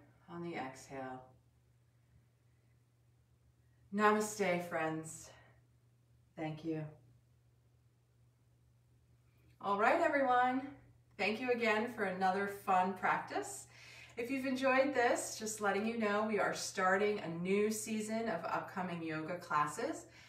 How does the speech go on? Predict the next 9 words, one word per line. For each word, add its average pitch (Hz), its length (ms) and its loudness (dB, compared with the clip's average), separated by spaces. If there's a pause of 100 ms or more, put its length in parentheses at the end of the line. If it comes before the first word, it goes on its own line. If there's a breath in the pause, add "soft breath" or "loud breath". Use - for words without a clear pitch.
(180 loud breath)
at 156 140 -6
the 165 80 -4
Living 170 480 -4
Sublimely 156 580 -2
Well 165 260 -2
Yoga 165 260 -4
Studio 151 680 -4
in 170 380 -6
Maryland. 143 640 -4